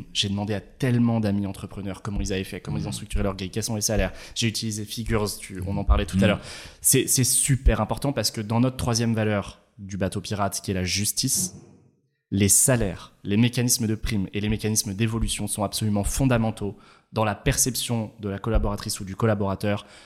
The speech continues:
Speaker 1: du sentiment de justice. Et quand un collaborateur n'a pas le sentiment de justice, c'est un collaborateur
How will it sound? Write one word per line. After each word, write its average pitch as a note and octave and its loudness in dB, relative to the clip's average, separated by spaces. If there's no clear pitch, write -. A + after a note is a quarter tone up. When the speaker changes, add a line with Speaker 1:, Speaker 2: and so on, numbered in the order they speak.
Speaker 1:
du G2+ -4
sentiment G#2+ 0
de F#2+ 0
justice. - -4
Et G#2+ 2
quand B2+ 2
un A#2 2
collaborateur A2 -2
n'a G2+ 0
pas - 0
le A2 2
sentiment G#2+ 0
de G2 0
justice, G2 -4
c'est - 0
un F#2+ 0
collaborateur F#2 -2